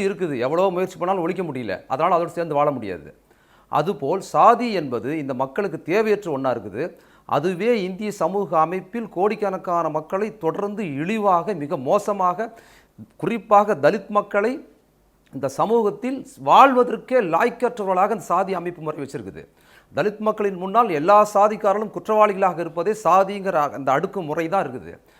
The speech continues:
அதனால் எவ்வளவு தீவிரமாக எல்லாரும் சேர்ந்து செயல்பட்டு இந்த சாதியை ஒழிக்கணுங்கிற கருத்துக்கு வரணுங்கிறதே முதன்மையானது. இதை முடியுமா முடியாதாங்கிறது அடுத்த கட்டமா பேசணும். இன்னொன்னு, தோழர் அருணன் வந்து ஒரு விஷயம் சொன்னார்.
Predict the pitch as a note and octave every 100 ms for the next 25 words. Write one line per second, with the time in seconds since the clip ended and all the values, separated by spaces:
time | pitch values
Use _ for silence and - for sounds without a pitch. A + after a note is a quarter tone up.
0 | _ - C3 D3 C#3+ G#3+ E4+ - _ -
1 | B2+ E3+ A#3+ B3+ B3 B3+ A3+ A#3+ A#3+ G#3+
2 | G#3+ A3 A#3 E3+ F#3+ G#3+ A3+ - G3 A3+
3 | G3 D3 F#3 A3 F#3+ G#3 A3 G#3+ F3+ D#3
4 | F#3+ G#3+ G#3 C#3+ D#3+ G#3+ - A#3 B3 A3
5 | G#3+ D3 F#3 F#3+ E3 D#3 F#3 G#3+ G#3+ F#3
6 | E3+ G3+ D#3+ F#3+ F#3 D3+ B2 F#2+ F#2+ _
7 | _ - C#3 C#3 D#3+ B3+ B3 A#3+ A#3+ G3+
8 | A3+ A3+ G#3+ G3 F#3 A#3 F#3 F#3 E3+ F3
9 | E3 D#3+ D3 C#3 G2 - _ _ _ _
10 | - F3+ A3+ A#3 A#3+ G3 F#3+ E3 D3+ G3+
11 | E3 F#3+ C#3+ B2 C#3 D#3+ D3 B2+ D#3+ D3
12 | C3+ B2 G#2